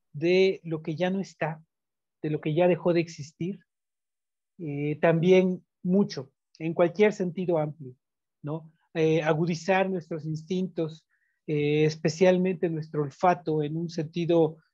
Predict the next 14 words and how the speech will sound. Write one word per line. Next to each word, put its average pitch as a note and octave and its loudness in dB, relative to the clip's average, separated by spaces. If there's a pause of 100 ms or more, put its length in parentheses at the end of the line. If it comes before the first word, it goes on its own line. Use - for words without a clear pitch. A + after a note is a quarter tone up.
(220)
mucho D#3 -4
más E3 2
metafórico, E3+ 0
para D3+ -6
ser F3+ -6
capaces F3 -4
de D#3 -4
detectar D#3 -4 (320)
en D#3+ 0
dónde F3+ 4
existe E3 -8
todavía E3 0
esa, D#3+ -4 (440)
eh, D3+ -2